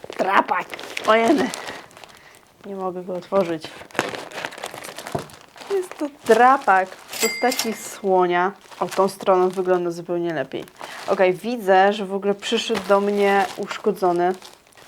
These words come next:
E, musiał się w transporcie trochę poturbować. No ale co to jest? Jest to po prostu drapak tekturowy. Dokładnie, wykonany z kartonu,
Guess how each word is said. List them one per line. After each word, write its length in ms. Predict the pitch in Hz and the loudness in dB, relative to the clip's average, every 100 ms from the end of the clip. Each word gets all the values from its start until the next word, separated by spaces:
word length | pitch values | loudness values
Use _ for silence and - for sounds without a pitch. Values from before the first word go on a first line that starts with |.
| - | -2
E, 180 | 175 170 | 0 0
musiał 260 | 190 208 | 0 -2
się 160 | 214 208 | 0 -6
w 80 | - | -2
transporcie 640 | 254 226 - 226 214 214 | 2 2 0 0 0 0
trochę 220 | 190 202 | 0 0
poturbować. 800 | 185 190 208 185 190 196 214 254 - - - - | 0 0 0 6 6 8 6 2 -10 -20 -16 0
No 120 | 220 | 4
ale 220 | 247 254 | 6 4
co 120 | 254 262 | 2 4
to 80 | |
jest? 300 | 247 180 180 | 6 6 2
Jest 180 | 262 - | 0 0
to 60 | 302 | 0
po 80 | 277 | 0
prostu 360 | 269 277 262 | 0 0 -2
drapak 460 | 196 233 240 240 - | 4 6 6 4 2
tekturowy. 800 | 269 - - 247 196 180 190 220 - - - - - - - | -2 0 4 8 8 8 4 2 -4 -18 -18 -2 -2 0 2
Dokładnie, 480 | 220 220 196 185 190 | 4 6 6 4 0
wykonany 480 | 214 247 247 247 | -2 -2 0 0
z 80 | 262 | -2
kartonu, 560 | - 247 240 185 185 | 0 0 2 2 2